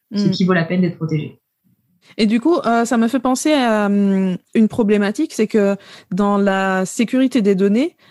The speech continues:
Speaker 2: je pense qu'il y a aussi cette notion de, de modification éventuellement, mais surtout de suppression des données.
Speaker 1: Tout à fait. Quand on parle de sécurité des données, sécurité de la vie privée, en fait,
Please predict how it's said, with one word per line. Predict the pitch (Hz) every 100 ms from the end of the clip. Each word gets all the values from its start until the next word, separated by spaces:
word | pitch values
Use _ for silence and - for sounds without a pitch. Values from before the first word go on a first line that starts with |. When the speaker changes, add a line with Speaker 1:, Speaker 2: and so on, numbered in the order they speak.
| - - -
Speaker 2:
je | 185
pense | 196 269
qu'il | - 240
y | 208
a |
aussi | 196 - 262
cette | - 196 -
notion | 208 190 190 196 - 247 254
de, | 208 185 180 175 170 170 165 165 -
de | 160 175
modification | 175 175 165 - 170 - 202
éventuellement, | 185 170 - 175 226 262
mais | 190
surtout | 185 180 214
de | 180
suppression | - 180 180 - 254
des | 226
données. | 170 170 170 190 _ _ _ _ _ _ _ _
Speaker 1:
Tout | 220 214
à | 208
fait. | 160 - - - - -
Quand | 208 208
on | 202
parle | 247 254 247 - -
de | 180 180 175
sécurité | - 220 - 208 202 202 220
des | 196
données, | 175 180 190 214
sécurité | 208 190 - 175 -
de | 190
la | 165
vie | 180
privée, | - - 175 226
en | -
fait, | 190 202